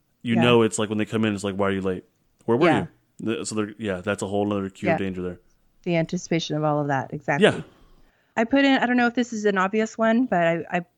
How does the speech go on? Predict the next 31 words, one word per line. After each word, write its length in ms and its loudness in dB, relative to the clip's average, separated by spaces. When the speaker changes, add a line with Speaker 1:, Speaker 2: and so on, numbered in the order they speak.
Speaker 2:
I 60 -4
put 200 -2
down 200 0
about 180 0
the 120 2
other 140 0
kids. 300 0
So 160 -2
again, 380 0
kind 180 -4
of 100 -4
like 160 -2
I 100 -4
was 120 -4
saying 240 0
on 80 0
the 80 -2
bus, 340 0
you 60 0
know, 320 0
there's 180 0
all 140 2
these 220 -4
other, 160 -4
other 160 -4
kids 320 0
getting 220 0
to 80 -6
where 180 -2
they're 180 2
going, 560 2